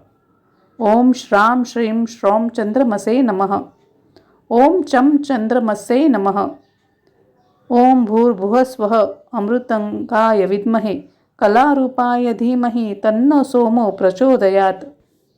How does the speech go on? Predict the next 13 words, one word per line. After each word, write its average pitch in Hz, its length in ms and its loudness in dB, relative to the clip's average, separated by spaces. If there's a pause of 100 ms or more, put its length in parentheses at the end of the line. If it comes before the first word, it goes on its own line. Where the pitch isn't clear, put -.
(120)
दधिशंखतुषाराभं 269 1800 -4
क्षीरोदार्णवसंभवं 247 1700 -8 (640)
नमामि 339 560 -4
शशिनं 277 580 -4
सोमं 254 520 -6 (440)
शंभो 247 480 -4
मूर्कटभूषणं. 240 1400 -8 (840)
या 214 200 -6
चंद्रदेवाच्या 240 840 -4
मंत्रांचा 214 680 -6 (100)
तुम्ही 214 260 -10
जप 208 240 -10
करावा. 190 320 -12